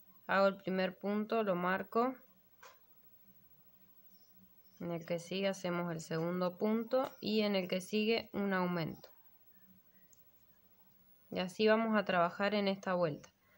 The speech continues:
Vamos a terminar con un total de veinticuatro puntos. Nos vemos al final.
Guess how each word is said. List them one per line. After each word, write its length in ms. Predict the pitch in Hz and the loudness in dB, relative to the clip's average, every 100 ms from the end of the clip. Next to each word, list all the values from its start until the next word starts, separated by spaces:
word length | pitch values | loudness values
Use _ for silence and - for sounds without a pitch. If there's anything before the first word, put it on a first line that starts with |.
| _ - | _ -6
Vamos 280 | 185 202 214 | 0 4 6
a 80 | 190 | 6
terminar 480 | 190 185 185 190 202 | 4 4 4 2 2
con 160 | 202 | 2
un 120 | 196 190 | 2 2
total 480 | 190 190 196 220 | 2 4 4 4
de 100 | 202 | 4
veinticuatro 640 | 185 180 170 160 175 180 175 | 4 2 0 -2 0 0 -2
puntos. 520 | 170 143 - - - - | -2 -2 -6 -16 -20 -6
Nos 160 | 185 180 | -2 2
vemos 340 | 185 208 208 | 2 4 2
al 100 | 180 | 2
final. 380 | 175 175 170 | 0 0 0